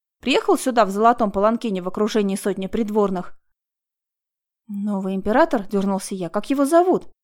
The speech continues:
«Лихуда, простят меня небеса, такую дерзость», — перепугался мужчина.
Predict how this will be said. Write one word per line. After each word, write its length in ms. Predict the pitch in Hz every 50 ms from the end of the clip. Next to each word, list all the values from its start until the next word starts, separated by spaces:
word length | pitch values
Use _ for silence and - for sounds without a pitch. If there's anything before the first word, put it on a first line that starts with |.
| _ _ _ _ _ _ _ _ _ _ _ _ -
«Лихуда, 920 | 208 190 196 226 254 269 254 - - - - 202 208 233 254 262 240 262
простят 440 | - 247 247 247 - - 240 233 -
меня 200 | 233 233 226 233
небеса, 380 | 233 226 214 226 226 - 226
такую 360 | 214 220 214 - 226 220 214 220
дерзость», — 500 | 196 208 208 202 196 196 196 196 - -
перепугался 560 | - 196 214 - 208 196 208 196 196 - -
мужчина. 500 | 196 196 196 - - - 196 190 190 180